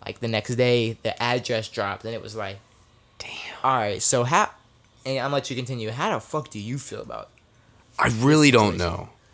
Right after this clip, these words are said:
Speaker 2: 'Cause first of all, that's, like, actually fucked up.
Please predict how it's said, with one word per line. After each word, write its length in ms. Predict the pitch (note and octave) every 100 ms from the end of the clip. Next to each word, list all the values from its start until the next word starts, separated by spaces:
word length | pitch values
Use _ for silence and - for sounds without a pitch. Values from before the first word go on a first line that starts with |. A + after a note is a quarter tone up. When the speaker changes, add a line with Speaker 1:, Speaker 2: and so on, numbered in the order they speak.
| _ _ _ _ _
Speaker 2:
'Cause 160 | - A2+
first 420 | - - C3 C3+ G2+
of 80 | F#2
all, 140 | F2
that's, 260 | F#2 A#2+ -
like, 220 | F#2 E2+ - - - - _ _ _ _ _ _ _ _ -
actually 380 | F#2 F#2+ - F#2+
fucked 320 | - F2+ -
up. 220 | F#2 -